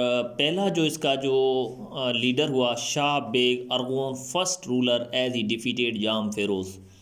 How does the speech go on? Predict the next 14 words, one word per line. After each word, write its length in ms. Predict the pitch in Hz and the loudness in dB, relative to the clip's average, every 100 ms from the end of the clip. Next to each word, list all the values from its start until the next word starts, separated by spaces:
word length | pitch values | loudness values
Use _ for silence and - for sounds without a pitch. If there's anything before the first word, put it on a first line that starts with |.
| - - - _ - - | -20 -20 -20 _ -20 -10
जाम 380 | 123 120 139 165 | -4 0 0 -2
फेरोज़ 420 | 139 135 143 156 | 0 4 4 2
को 100 | 156 | 0
जो 160 | 139 131 | 2 2
है 200 | 127 123 | 2 0
इसने 240 | - 131 | -4 -4
शिकस्त 400 | 123 120 - 147 | -4 -4 -4 -4
दी, 240 | 135 139 151 - - | 0 0 -2 -10 -10
जो 560 | 113 123 131 131 131 131 - - | -2 2 6 4 2 -4 -16 -10
समा 360 | - 147 151 | -4 0 0
डायनास्टी 460 | 135 123 123 123 127 | 0 0 -2 -4 -2
का 300 | 117 113 107 | 0 2 0
लास्ट 440 | 113 127 131 - 110 | 0 0 0 -6 -4
रूलर 320 | 113 135 | 0 0